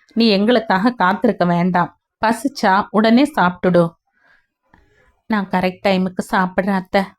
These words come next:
நீங்க கவலைப்படாதீங்க. உன் பொருளை எல்லாம் சந்திர ரூம்ல வச்சுட்ட மனோ, நீங்க மேல இருந்துக்கங்க."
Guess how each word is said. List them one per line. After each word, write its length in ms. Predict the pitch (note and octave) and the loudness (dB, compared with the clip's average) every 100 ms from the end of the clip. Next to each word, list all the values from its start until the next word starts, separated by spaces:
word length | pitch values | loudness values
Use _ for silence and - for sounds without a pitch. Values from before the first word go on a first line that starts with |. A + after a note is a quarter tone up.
| _ | _
நீங்க 320 | A#3 A3 G3 - | 0 0 -2 -4
கவலைப்படாதீங்க. 840 | G3 G3+ G#3 G3 G3 F#3+ F#3+ G3+ G3+ - _ _ _ | -4 -2 -2 0 0 0 -2 -2 -2 -4 _ _ _
உன் 180 | G#3 G#3 | -2 0
பொருளை 340 | A3 C#4 C4+ | 2 2 2
எல்லாம் 260 | G3 F#3+ A#3+ | 2 2 2
சந்திர 400 | G3 G#3 C4 B3 | 0 0 2 2
ரூம்ல 460 | F#3+ F3+ G3+ G#3 | 2 2 2 0
வச்சுட்ட 280 | - - F#3 | -2 -4 -2
மனோ, 420 | F#3 F3 E3 F3 _ _ _ | 0 0 0 -4 _ _ _
நீங்க 280 | A#3 B3 | 2 2
மேல 380 | G3+ G3+ A#3+ B3+ | 2 2 2 2
இருந்துக்கங்க." 600 | F3+ F3+ F#3 F3+ F3 E3 | 2 0 0 0 0 0